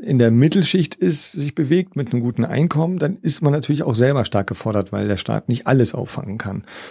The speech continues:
Und insofern muss man sich auch der Frage stellen, wie wichtig ist es mir, will ich, dass mein Vermögen am Schluss aufgebraucht wird? Habe ich genug Vermögen? Und ist es aufgebraucht wird für Pflege?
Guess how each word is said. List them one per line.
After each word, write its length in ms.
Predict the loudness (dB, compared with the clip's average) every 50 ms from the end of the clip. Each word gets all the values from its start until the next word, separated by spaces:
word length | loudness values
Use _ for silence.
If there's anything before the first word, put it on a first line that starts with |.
| -10 _
Und 380 | 0 2 2 2 2 0 -2 -4
insofern 580 | -2 0 0 0 0 2 0 0 0 0 -2 0
muss 240 | 2 2 2 2 2
man 100 | 0 0
sich 160 | 0 0 -2
auch 120 | -2 -4 -2
der 140 | -2 -2 -2
Frage 300 | 0 -2 -2 -2 -2 -4
stellen, 380 | -2 -2 0 0 0 -2 -4 -8 -14 -20 -20 -20 -20 -20 _ _
wie 240 | 0 2 2 2
wichtig 380 | 2 0 0 0 -4 -4 -4 -4
ist 100 | -2 -2
es 160 | -2 -2 -2
mir, 460 | 0 2 2 2 2 0 -2 -4 -8 _ _ _ _
will 200 | -2 0 2 2
ich, 120 | 2 2 2
dass 220 | 2 0 0 2
mein 280 | 2 2 2 2 0 0
Vermögen 420 | -2 0 2 4 4 4 4 2
am 80 | -2 -4
Schluss 220 | -2 -2 -2 -2
aufgebraucht 720 | 0 -2 -2 0 0 -2 -2 -2 -2 0 0 0 0 0 0
wird? 180 | 0 0 0 -2
Habe 120 | -4 -4
ich 100 | -6 -4
genug 240 | -4 -4 -4 -4 -4
Vermögen? 420 | -4 -4 -2 0 0 -2 -2 -2
Und 220 | -4 -4 -6 -6 -6
ist 180 | -6 -2 -2
es 160 | -2 -2 -2
aufgebraucht 460 | -4 -4 -4 -4 -2 -2 -2 -2 -2 -2
wird 140 | -4 -4
für 80 | -4 -6
Pflege? 400 | -2 2 4 4 6 6 4 2